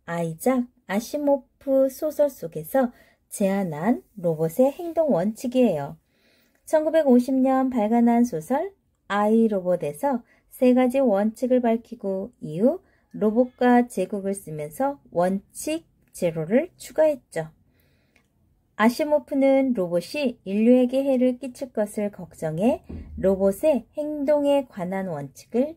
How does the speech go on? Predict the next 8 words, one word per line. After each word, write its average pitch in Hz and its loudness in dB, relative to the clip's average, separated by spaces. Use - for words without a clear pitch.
제안했답니다. 196 -4
연구실 254 4
문이 302 -6
벌컥 247 -2
열리며 262 4
태호가 359 -4
들어왔어요. 233 -2
"아니, 294 -2